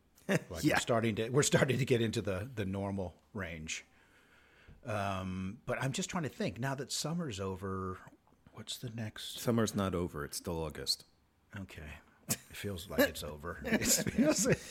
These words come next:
Speaker 1: No, but this is that stretch where there's no holidays, right?
Speaker 2: Yeah, okay,
Speaker 1: We've just
Speaker 2: thanks.
Speaker 1: gone through a period where it's like every other week has a red
Speaker 2: Is,
Speaker 1: day, and
Speaker 2: has
Speaker 1: now
Speaker 2: some kind
Speaker 1: you're
Speaker 2: of
Speaker 1: in a
Speaker 2: a
Speaker 1: desert.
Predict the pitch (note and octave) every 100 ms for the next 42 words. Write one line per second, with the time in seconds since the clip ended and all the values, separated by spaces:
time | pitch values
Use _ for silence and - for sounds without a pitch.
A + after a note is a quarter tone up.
0 | - - D#3+ A2+ D#3 - B2+ G#2+ G2+ -
1 | A2+ G#2 G2+ F2+ F2+ F2+ G2 F#2 D2+ C#2+
2 | C2+ B1+ G1+ - - _ C2+ D#2 - _
3 | _ _ _ _ - G#2+ G#2 F2+ - -
4 | G#2+ F2+ F2+ E2+ F#2+ G2 F#2 F2+ F#2 -
5 | G2+ F2+ D#2 D#2 D2+ - C#2+ - F2+ E2+
6 | F2 D#2+ D#2 D#2+ C#2+ - D2+ C#2+ C#2+ C#2+
7 | D#2 D2+ B1 B1 - D2+ D2 D2 C#2+ G2+
8 | F#2 - F#2+ E2+ E2 E2+ D#2 - C#2